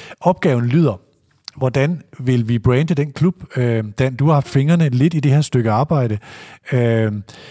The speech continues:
rebelskheden, dem de andre ikke må lege med, no bullshit, var nogle af de ting, der indgik i det.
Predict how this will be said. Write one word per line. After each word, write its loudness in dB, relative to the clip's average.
rebelskheden, 0
dem 0
de -2
andre 0
ikke 0
må -2
lege 0
med, 2
no 0
bullshit, 0
var -2
nogle -2
af -2
de -8
ting, -4
der -4
indgik -2
i -2
det. -6